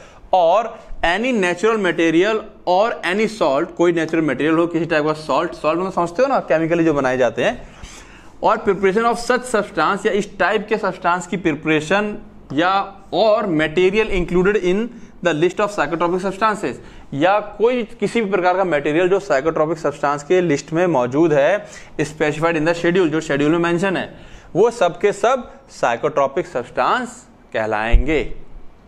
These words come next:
बात समझ में आ रही है? अभी हमारे पास पन्द्रह डेफिनेशन है। बच्चे पूछेंगे, "सर, इसमें से ये तो बता दीजिए, अब इतने सारे हम करें क्या?" तो आओ फटाफट मैं एक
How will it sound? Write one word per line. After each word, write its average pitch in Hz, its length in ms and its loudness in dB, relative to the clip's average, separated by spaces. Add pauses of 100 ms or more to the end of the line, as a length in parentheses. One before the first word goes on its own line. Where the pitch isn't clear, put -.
(520)
बात 175 140 2
समझ 185 140 0
में 202 120 2
आ 185 60 2
रही 175 140 0
है? 190 160 2 (300)
अभी 220 160 2
हमारे 247 180 4
पास 262 220 2
पन्द्रह 208 260 2
डेफिनेशन 220 520 0
है। 226 60 0
बच्चे 175 300 -2
पूछेंगे, 190 380 -4
"सर, 190 180 -2
इसमें 180 220 -6
से 175 80 -4
ये 151 140 -2
तो 156 80 -4
बता 139 260 0
दीजिए, 156 220 -2
अब 151 60 -4
इतने 151 220 -8
सारे 131 260 0
हम 151 240 -6
करें 113 340 -4
क्या?" 170 260 -2 (680)
तो 185 100 2
आओ 208 300 0
फटाफट 196 360 0
मैं 170 200 0
एक - 220 -4